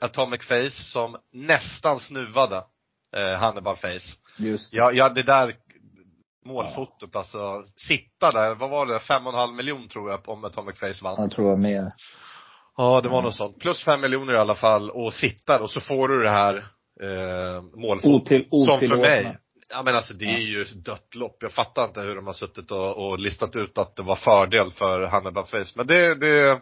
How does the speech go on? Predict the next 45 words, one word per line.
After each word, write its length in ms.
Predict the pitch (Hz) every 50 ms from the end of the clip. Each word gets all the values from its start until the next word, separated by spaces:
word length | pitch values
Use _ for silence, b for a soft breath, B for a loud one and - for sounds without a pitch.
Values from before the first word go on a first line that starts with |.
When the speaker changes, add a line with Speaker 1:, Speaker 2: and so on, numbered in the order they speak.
| _ _
Speaker 1:
de 200 | - 135 139 135
ser 260 | - - 139 127 123
mer 240 | 117 120 120 120 117
än 100 | 113 110
vad 100 | 104 110
vi 180 | 110 113 104 95 87 -
kanske. 280 | - 110 98 - - 92 - _ B B B B B B B B
Speaker 2:
Och, 160 | 113 110 104
och 60 | -
Speaker 1:
Klar 320 | 107 180 175 160 135 117
Speaker 2:
mer 80 | 113 113
Speaker 1:
tredje 300 | 113 143 131 120 - 117
häst 380 | 113 139 127 113 - - - -
och, 380 | 123 117 113 110 110 107 107 104 _ _
ja, 280 | - 117 101 101 - _ _ _ _ _ _ _ _ _ _ -
avsluta 460 | 143 131 113 - - 160 147 - 165
här 120 | 139 123
med 140 | 120 120 113
tre 220 | - 120 120 110
hästar. 320 | 107 113 107 87 - 143 127
Det 120 | 104 104
skulle 180 | - - 147 139
kunna 160 | - 143 120
vara 120 | 113 107
starkt. 360 | 98 - 147 139 113 - _ -
Du 60 | 117
har 320 | 113 123 131 135 131 123 -
favorit, 480 | - - 135 127 123 120 120 120 117 -
andrahandare 800 | 127 117 110 110 110 107 110 110 107 107 107 104 104 101 101 101
och, 280 | - 104 104 98 _ _ - - - b b b b b b b b _ - 95
eh, 440 | 98 92 95 92 92 92 92 87 78 80
tredjehandare 580 | - 123 117 104 98 95 110 120 120 117 101
som 180 | - - 104 92
blir 160 | 90 98 95
på, 140 | 90 - 98
totalt 500 | 90 _ - 110 - - 135 113 92 -
bortglömd 480 | - 107 - _ - 113 107 95 90 92
igen. 160 | 95 92 87 _ _ _ -
Det 80 | 98
är 40 | 107
en 60 | 110
superfin 520 | - - - 107 - - 101 - 113 104 98
häst, 280 | 101 92 - - - _ _ _ _ _ _ _ _ _ _ _ _ _ b b b b b b b b
Atomic 400 | b - 95 - 113 92 92 90
Face. 320 | - 104 92 85 - -